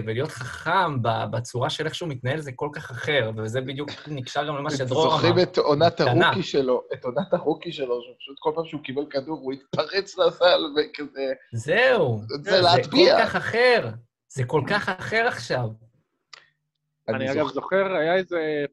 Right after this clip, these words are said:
Speaker 3: פרק שנה שעברה.
Speaker 2: וואו, בדיוק
Speaker 3: שלי,
Speaker 2: רציתי לדבר על זה.
Speaker 3: שלי ושלך, ואחד הדברים
Speaker 2: נכון.
Speaker 3: שדיברנו שם זה שהוא צריך... שהוא חושב יותר מדי ושהוא יודע מה לעשות, אבל הוא,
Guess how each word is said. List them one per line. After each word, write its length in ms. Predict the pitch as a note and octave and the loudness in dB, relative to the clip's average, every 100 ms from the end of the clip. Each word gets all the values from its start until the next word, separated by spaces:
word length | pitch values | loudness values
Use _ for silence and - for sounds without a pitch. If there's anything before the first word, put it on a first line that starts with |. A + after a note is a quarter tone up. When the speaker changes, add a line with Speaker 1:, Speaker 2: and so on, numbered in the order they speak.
| _ | _
Speaker 3:
פרק 280 | E3 E3+ F3+ - | -4 -2 -4 -6
שנה 420 | - B2+ A#2+ C#3 | -12 -10 -6 -6
שעברה. 600 | D3 E3 A#2+ G#2 A#2+ C#3 A#2+ _ _ | -6 -4 -4 -4 -4 -4 -4 _ _
Speaker 2:
וואו, 440 | B2+ C3 E3+ F#3+ D3+ | -2 4 6 4 4
בדיוק 240 | D3+ F#3 | 4 4
Speaker 3:
שלי, 100 | F3+ | 4
Speaker 2:
רציתי 180 | D#3 E3+ | 2 2
לדבר 340 | D#3 D3+ F#3 | 0 2 4
על 100 | F#3+ | 2
זה. 140 | D3+ A2+ - - _ _ _ _ _ | 2 -2 -4 -16 _ _ _ _ _
Speaker 3:
שלי 420 | - C#3+ C#3+ E3+ | -6 -2 0 0
ושלך, 300 | D#3 C#3 - | -2 -8 -4
ואחד 540 | D3+ B2+ B2+ - - D3+ | -4 -4 -8 -8 -8 -6
הדברים 200 | D#3+ C#3+ | -6 -2
Speaker 2:
נכון. 260 | D#3 F3 D3 | 4 4 2
Speaker 3:
שדיברנו 440 | C3+ D3 D#3 D#3 | -4 -6 -6 -12
שם 280 | - C#3+ C#3+ | -8 -8 -8
זה 60 | C3 | -10
שהוא 1040 | A#2+ - B2 C3 _ _ _ _ _ D3+ C#3 | -10 -8 -8 -10 _ _ _ _ _ -8 -8
צריך... 600 | - - B2 D#3 F#3 - - _ _ _ - | -8 -8 -4 -4 -6 -8 -20 _ _ _ -18
שהוא 320 | - C#3 - | -10 -10 -8
חושב 240 | D3+ - | -10 -4
יותר 300 | G3+ G3+ G3+ | -2 -2 -4
מדי 320 | G3+ G3+ G#3 G3 | -4 -2 -2 -2
ושהוא 240 | D#3 - C#3+ | -6 -8 -8
יודע 180 | E3+ | -6
מה 160 | F#3+ F#3 | -4 -6
לעשות, 320 | F#3 G#3+ G#3 | -6 -8 -8
אבל 180 | C3 B2 C3 _ _ _ _ _ _ _ _ _ | -6 -6 -8 _ _ _ _ _ _ _ _ _
הוא, 880 | C3+ C3+ C3 C3 C3 C3 C3 C3 | -8 -6 -6 -6 -6 -6 -6 -8